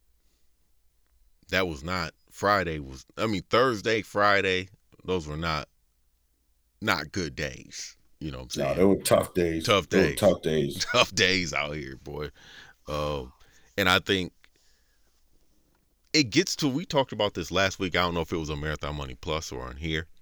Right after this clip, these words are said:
Speaker 1: It gets to a certain level, and it just can't get, get past it. Like, uh, that, that, um, that two hundred day moving average on the Nasdaq can't get past it, but this time it,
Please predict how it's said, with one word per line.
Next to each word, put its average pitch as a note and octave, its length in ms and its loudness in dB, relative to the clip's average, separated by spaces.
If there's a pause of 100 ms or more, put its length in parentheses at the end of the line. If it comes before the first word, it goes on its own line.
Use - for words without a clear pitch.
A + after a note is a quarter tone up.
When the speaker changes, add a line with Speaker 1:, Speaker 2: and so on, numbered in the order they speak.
(600)
Speaker 1:
It - 120 -2
gets - 180 4
to C3 160 0
a E2 40 -2
certain D#2 440 0
level, D2 480 -4 (100)
and D#2 140 -6
it E2+ 140 -4
just - 180 -6
can't F#2 360 -2
get, F2 240 -6 (140)
get - 220 -4
past F#2 420 0
it. - 160 -10
Like, C#2+ 300 -6
uh, C#2+ 220 -6
that, C#2 180 -8 (100)
that, - 340 -2
um, C#2 500 -4 (2500)
that F2+ 180 2
two A2+ 140 2
hundred G#2 320 4
day G2+ 200 6
moving F#2 340 -2
average F2 420 -2
on D#2+ 140 0
the D#2 60 -4
Nasdaq D#2+ 560 -2
can't F2 220 0
get D#2 180 -4
past E2 340 -2
it, D2+ 80 -8
but - 160 -10
this F2+ 180 -4
time C#2+ 400 -4
it, D2 80 -8